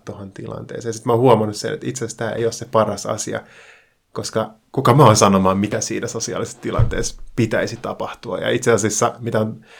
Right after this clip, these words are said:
tapahtunut sen myötä, kun mä oon päästänyt sit kontrollista irti, niin, niin on niinku auennut ihan uudenlaisia tapoja olla ihmisten kanssa, kun mä en niinku pakota sitä siihen, mitä, mikä se mun alkuperäinen käsitys oli.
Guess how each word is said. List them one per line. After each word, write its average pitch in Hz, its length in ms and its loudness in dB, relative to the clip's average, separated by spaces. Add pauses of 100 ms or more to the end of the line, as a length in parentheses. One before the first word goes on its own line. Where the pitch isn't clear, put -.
(280)
tapahtunut 127 420 2
sen 127 160 0
myötä, 123 220 2
kun 123 100 -4
mä 120 60 0
oon 120 100 -2
päästänyt 120 360 0
sit - 200 -10
kontrollista 117 600 -2
irti, 110 360 -4
niin, 120 420 -8
niin 113 400 -8
on 117 320 -8
niinku 117 360 -10
auennut 113 440 4
ihan 117 240 -4
uudenlaisia 113 800 0
tapoja 113 380 -6
olla 113 360 0
ihmisten - 480 -12
kanssa, - 440 -10 (720)
kun 107 160 -2
mä 101 200 -4
en 95 60 -6
niinku 104 300 -10
pakota 110 340 -2
sitä - 340 -10
siihen, 107 380 -12
mitä, 113 320 -10 (300)
mikä 113 140 -8
se 110 60 -12
mun 107 220 -8
alkuperäinen 110 480 -10
käsitys 107 480 -12
oli. - 160 -14